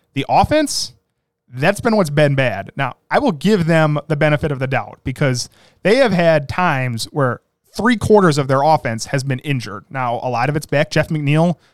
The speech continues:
has been back for about a week, so he was gone. Michael Conforto just got back within the last few days. Francisco Lindor for the last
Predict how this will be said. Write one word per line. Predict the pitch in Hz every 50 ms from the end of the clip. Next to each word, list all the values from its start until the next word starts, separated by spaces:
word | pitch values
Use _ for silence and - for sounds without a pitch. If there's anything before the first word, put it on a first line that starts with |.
| _ _ _
has | - 151
been | 143 147 151 143
back | 143 143 151 -
for | - 151 139
about | 135 135 135 131
a | 113
week, | 110 120 139 202 - _ _ - - _ _ _ _ _ _ _ _ _ _
so | - - 127
he | 120 135
was | 139 147 139
gone. | 143 143 139 147 160 180 190 -
Michael | - 143 147 143 170
Conforto | - 165 135 - - 160 156 156 143 127
just | 127 123 139 143 160 - -
got | 175 170 165 165
back | - 170 180 185 -
within | 151 131 135 160 165
the | 165 156
last | 151 151 156 151 - -
few | 139 135 135
days. | 127 120 113 120 160 190 - - - _ _ _ _ _ _ _ _ _ _ _
Francisco | - 160 165 156 196 180 - 208 196
Lindor | 196 185 160 165 160 180 190
for | - 185
the | 160 156
last | 147 143 151 156 156 - - -